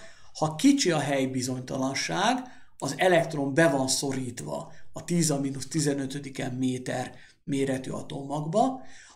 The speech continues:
akkor ez nagyon nagy lendületbizonytalansághoz vezetne, az viszont azt jelenti, hogy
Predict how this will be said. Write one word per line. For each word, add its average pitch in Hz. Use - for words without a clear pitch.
akkor 196
ez 185
nagyon 226
nagy 160
lendületbizonytalansághoz 143
vezetne, 165
az 180
viszont 214
azt 262
jelenti, 208
hogy 202